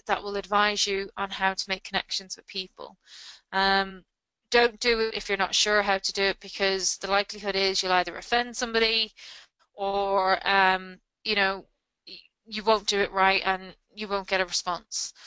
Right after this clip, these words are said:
So it's, it, anything that you do online in terms of connecting with people, make sure that you reread,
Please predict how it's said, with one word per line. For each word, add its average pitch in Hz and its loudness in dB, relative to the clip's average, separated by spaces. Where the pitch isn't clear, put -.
So 208 0
it's, - -6
it, - -16
anything 247 0
that 226 -6
you 208 -6
do 202 2
online 185 0
in 180 -8
terms 190 -2
of 196 -10
connecting 190 -6
with 175 -12
people, 190 -12
make 196 -2
sure 196 2
that 185 -2
you 185 -4
reread, 226 2